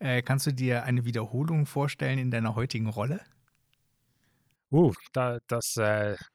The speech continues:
Speaker 2: liegt nicht an mir, das, äh, <laughs> das zu beurteilen. Da gibt's eine Jury, aber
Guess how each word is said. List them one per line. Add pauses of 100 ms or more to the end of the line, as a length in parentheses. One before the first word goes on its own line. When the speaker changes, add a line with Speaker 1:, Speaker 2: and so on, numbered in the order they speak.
(200)
Speaker 2:
liegt
nicht
an
mir,
das,
äh,
<laughs>
das (260)
zu
beurteilen.
Da
gibt's
eine
Jury,
aber